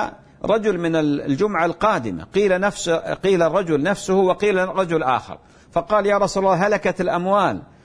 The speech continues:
وانقطعت السبل وجاع العيال"، يعني بسبب كثرة الأمطار.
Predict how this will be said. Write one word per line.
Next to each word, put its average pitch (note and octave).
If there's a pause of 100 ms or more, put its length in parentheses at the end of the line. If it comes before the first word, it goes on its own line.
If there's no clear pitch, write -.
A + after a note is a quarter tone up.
(140)
وانقطعت F#3
السبل G#3+
وجاع G3+
العيال"، C3+ (320)
يعني C#3
بسبب F#3
كثرة F3+
الأمطار. A#2